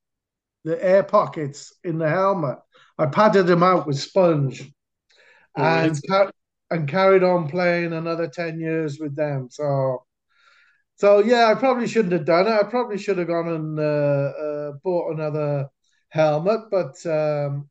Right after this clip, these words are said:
Speaker 1: I don't think I got one concussion in those ten years that I was playing here. I had
Speaker 2: Really?
Speaker 1: a few when I,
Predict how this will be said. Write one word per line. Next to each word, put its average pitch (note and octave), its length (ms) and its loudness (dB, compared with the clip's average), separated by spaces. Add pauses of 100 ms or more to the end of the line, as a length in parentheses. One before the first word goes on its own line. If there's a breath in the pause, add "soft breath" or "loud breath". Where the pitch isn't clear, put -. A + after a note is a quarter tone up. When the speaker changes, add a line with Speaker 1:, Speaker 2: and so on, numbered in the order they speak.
Speaker 1:
I D4+ 100 -2
don't F#4 240 -4
think A3 160 -2
I G#3 100 2
got F#3 260 -2
one G3 260 -4
concussion E3+ 760 -6 (260)
in E3 140 -2
those D#3+ 220 2
ten E3+ 280 -2
years F3 300 2
that E3+ 120 -2
I D3+ 60 2
was C#3+ 180 -2
playing C#3+ 360 -2
here. E3 340 -2 (800)
I D3 40 6
had E3+ 100 8
Speaker 2:
Really? G#3+ 80 8
Speaker 1:
a F3+ 40 -2
few B3+ 240 0
when A3+ 140 -2
I, F#3+ 180 -2